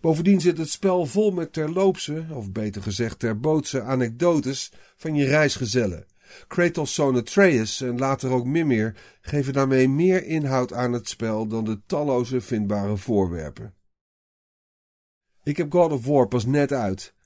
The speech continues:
maar ik kan nu al zeggen dat ik door de hut uit te zetten een betere speler ben geworden.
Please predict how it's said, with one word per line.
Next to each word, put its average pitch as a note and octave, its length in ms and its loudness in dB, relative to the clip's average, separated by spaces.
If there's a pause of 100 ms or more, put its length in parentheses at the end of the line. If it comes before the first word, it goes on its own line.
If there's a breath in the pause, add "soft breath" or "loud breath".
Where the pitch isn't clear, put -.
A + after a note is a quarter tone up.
(160)
maar B2 140 -2
ik B2+ 60 -2
kan C#3+ 180 0
nu F3+ 140 4
al D3+ 120 2
zeggen B2 340 -2
dat A#2 160 -6
ik A2+ 180 -6
door A#2+ 140 2
de A2+ 100 0
hut D#3+ 300 4
uit D#3+ 200 0
te D#3 100 -4
zetten A#2+ 460 -2 (260 soft breath)
een A#2+ 120 -6
betere B2+ 360 2
speler F#2 420 -2
ben E2+ 200 -6
geworden. F2 440 -4